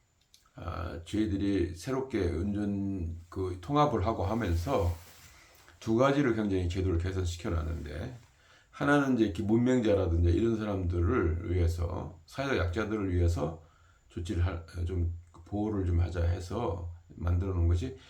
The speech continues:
문맹자들은 이제 글을 몰라가지고 뭐, 어? 시험을 못 보니까 매일 그 부정, 운전면허 부정 발급 사건이 나는 게 그런 사람들입니다. 돈은 있는데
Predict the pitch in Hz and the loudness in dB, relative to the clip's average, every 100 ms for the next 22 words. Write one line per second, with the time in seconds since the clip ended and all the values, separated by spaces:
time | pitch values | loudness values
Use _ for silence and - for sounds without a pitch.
0 | - - 107 113 117 107 98 92 92 90 | -12 -2 2 2 2 2 4 4 4 4
1 | 90 95 117 139 82 - - 87 98 113 | 2 2 0 -2 -6 -10 -12 -6 0 2
2 | 127 101 95 92 85 85 98 101 85 - | 2 2 2 4 4 4 4 2 0 -2
3 | - - _ _ _ - 92 92 - - | -10 -20 _ _ _ -8 -2 -2 -2 -8
4 | 78 85 127 170 - - _ - - 131 | -12 -8 -6 -8 -12 -20 _ -18 -6 -2
5 | 117 92 85 87 85 85 85 95 80 76 | 0 0 -2 -2 -2 0 0 0 0 -2
6 | - - 85 78 82 - - 208 214 - | -8 -8 -6 -4 -2 -2 -2 0 0 -2
7 | - 147 147 113 - - _ _ - 117 | 0 4 4 4 0 -16 _ _ -12 -4
8 | 123 123 131 135 127 113 107 131 117 98 | 0 2 2 4 4 4 2 0 0 -2
9 | - 107 113 113 - 107 95 85 98 98 | -4 -4 -4 -6 -2 -2 -2 -4 -4 -2
10 | 95 98 98 107 110 139 165 147 107 82 | -2 -2 0 0 2 4 4 2 0 -2
11 | 73 73 - - - - - _ 131 151 | -2 -6 -10 -12 -18 -20 -20 _ 4 6
12 | 165 147 135 147 165 - - | 8 8 6 2 2 4 4